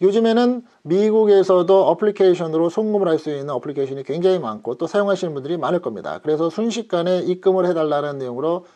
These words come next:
쉽게 입금을 하실 수도 있습니다. 그런데 그러한 내용 백 퍼센트 사기입니다. 내가 모르는 사이에 로또가 당첨이 돼서 그 외에 엑스트라로 돈을 요구하는 사실,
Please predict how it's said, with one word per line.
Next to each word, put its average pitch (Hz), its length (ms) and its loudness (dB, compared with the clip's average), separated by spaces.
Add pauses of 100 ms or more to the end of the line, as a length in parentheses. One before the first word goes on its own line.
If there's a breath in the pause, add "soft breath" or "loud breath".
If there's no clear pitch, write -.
(120 soft breath)
쉽게 - 500 -2
입금을 160 360 -4
하실 143 200 0
수도 - 260 -10
있습니다. 131 480 -4 (220 soft breath)
그런데 190 500 2 (200 soft breath)
그러한 202 340 4
내용 170 400 -2
백 180 160 -2
퍼센트 165 480 -4
사기입니다. 123 560 -4 (400 soft breath)
내가 190 280 6
모르는 196 360 4
사이에 185 200 6
로또가 185 540 2
당첨이 151 400 -4
돼서 147 400 -2
그 196 280 6
외에 156 460 2
엑스트라로 202 560 2
돈을 175 280 0
요구하는 139 340 -2
사실, 185 480 0